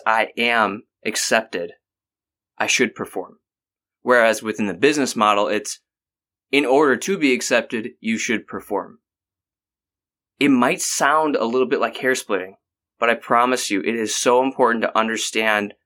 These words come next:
the way that you are approaching God in prayer. So again, on the one hand, if you're,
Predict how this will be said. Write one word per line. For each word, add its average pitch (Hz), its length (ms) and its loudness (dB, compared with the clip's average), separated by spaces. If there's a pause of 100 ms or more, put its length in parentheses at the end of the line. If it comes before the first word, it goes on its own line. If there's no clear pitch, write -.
(180)
the 107 80 0
way 101 260 4
that 107 140 2
you 104 140 0
are 101 60 4
approaching 98 440 -4
God 90 200 2
in 90 100 -10
prayer. - 360 -8 (1120)
So 117 180 0
again, 101 360 0
on 101 120 -4
the 110 100 0
one 131 200 2
hand, 110 380 0 (600)
if - 140 -12
you're, 120 320 2